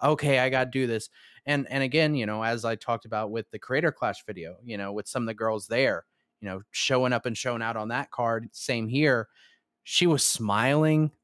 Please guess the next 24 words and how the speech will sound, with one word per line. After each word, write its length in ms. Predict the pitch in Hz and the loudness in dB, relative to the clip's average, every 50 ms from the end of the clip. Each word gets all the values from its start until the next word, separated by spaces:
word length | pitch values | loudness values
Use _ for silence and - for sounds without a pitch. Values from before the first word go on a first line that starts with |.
| _ - | _ 0
throughout 360 | 156 139 135 139 147 143 - | 2 4 6 6 4 4 4
the 100 | - 139 | 0 0
whole 220 | - - 147 147 | 4 4 4 4
thing. 360 | 143 - 151 147 147 147 151 151 | 4 4 2 4 4 4 4 4
She 180 | - - - | 4 2 2
was 160 | 120 117 113 | 0 0 -2
kind 220 | - - 131 127 120 | -2 -2 -2 -2 -2
of 80 | 104 - - _ | -4 -6 -10 _
doing 200 | - 135 135 135 | 0 0 2 2
a 60 | 131 | 4
little 160 | 123 123 127 127 | 4 4 4 4
bit 160 | 127 123 107 | 2 0 0
of 100 | - - | -2 -6
taunts 480 | - - - 117 117 123 143 131 - - | -10 -6 -4 -2 -2 -2 -2 -4 -6 -2
here 200 | - 143 139 139 | 2 2 4 4
and 160 | 143 143 135 | 4 2 2
there. 240 | 135 139 143 147 147 | 2 2 2 2 4
And 100 | 143 147 | 4 2
I'm 100 | 156 151 | 2 2
like, 220 | 147 143 139 - - - - - - _ _ _ _ _ _ _ | 2 0 -2 -4 -12 -20 -20 -20 -20 _ _ _ _ _ _ _
"Ag-, 280 | 135 139 127 147 - - - | -10 -8 -8 -10 -12 -8 -2
again, 420 | 135 165 151 175 180 170 139 107 - - _ _ _ _ | -2 2 2 4 4 4 2 2 -2 -8 _ _ _ _
she's 300 | - - - 185 175 - | -6 -2 0 0 2 2
having 460 | 160 170 170 160 170 151 139 127 | 2 0 2 2 2 0 0 -2